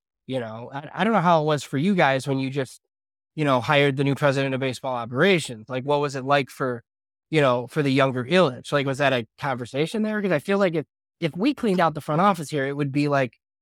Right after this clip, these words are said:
you know, I feel like Chris Getz would take over or something, right? Somebody that Jerry Reinsdorf knows. Like, I just, I just don't know if he would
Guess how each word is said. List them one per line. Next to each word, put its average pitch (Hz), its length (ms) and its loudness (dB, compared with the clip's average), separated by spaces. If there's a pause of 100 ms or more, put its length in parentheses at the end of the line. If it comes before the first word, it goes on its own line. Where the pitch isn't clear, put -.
(120)
you 175 80 0
know, 160 80 6
I 143 100 2
feel 175 160 0
like 156 140 -2
Chris - 240 -2
Getz - 320 -8
would 127 120 -6
take 127 200 -2
over 120 340 -2
or 110 40 -8
something, 110 400 -10
right? 131 220 -10
Somebody 151 300 2
that 135 140 0
Jerry 135 280 -4
Reinsdorf 127 440 -2
knows. 135 380 -4
Like, 123 180 -12
I 135 100 -6
just, 143 160 -10 (340)
I 156 120 -2
just 175 200 -2
don't 160 200 4
know 160 180 4
if 127 80 0
he 165 260 -4
would 147 300 -4